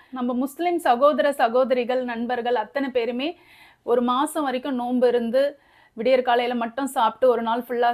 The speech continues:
சாப்பிடாம, மூணு வேளை நமாஸ் பண்ணி, அவங்க வந்து அந்த பிறை நிலாவை பார்க்கறாங்க இல்லைங்களா, அன்னைக்கு தான் அந்த நோன்பை முடிப்பாங்க. அடுத்த நாள் வந்து ஏழை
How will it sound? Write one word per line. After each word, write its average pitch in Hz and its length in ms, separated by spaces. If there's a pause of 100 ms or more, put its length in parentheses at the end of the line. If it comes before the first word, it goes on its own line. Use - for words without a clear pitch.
(120)
சாப்பிடாம, 220 460 (440)
மூணு 226 220
வேளை 247 180 (100)
நமாஸ் 233 320 (100)
பண்ணி, 226 300 (560)
அவங்க 226 260
வந்து 254 200
அந்த 240 100 (100)
பிறை 320 220 (100)
நிலாவை 247 380 (140)
பார்க்கறாங்க 262 440
இல்லைங்களா, 269 380
அன்னைக்கு 247 260
தான் 339 120
அந்த 233 160
நோன்பை 262 340
முடிப்பாங்க. 214 480 (680)
அடுத்த 311 300
நாள் 349 260
வந்து 285 160 (160)
ஏழை 359 220